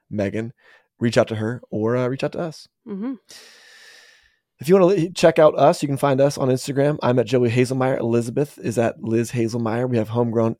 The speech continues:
Speaker 1: underscore education. We've got nutrition curriculum for you and your kids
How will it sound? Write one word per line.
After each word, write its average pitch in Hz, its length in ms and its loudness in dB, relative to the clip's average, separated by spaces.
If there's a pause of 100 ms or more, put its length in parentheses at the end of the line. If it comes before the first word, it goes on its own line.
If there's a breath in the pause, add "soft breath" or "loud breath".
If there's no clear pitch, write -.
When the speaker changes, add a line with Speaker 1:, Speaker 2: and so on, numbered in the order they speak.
(120)
Speaker 1:
underscore 123 520 0
education. 117 760 -2
We've 131 140 0
got 135 240 2
nutrition 147 420 -4
curriculum 135 580 -2
for - 180 -10
you 117 240 -2
and 117 80 -2
your 104 100 -4
kids 127 500 -4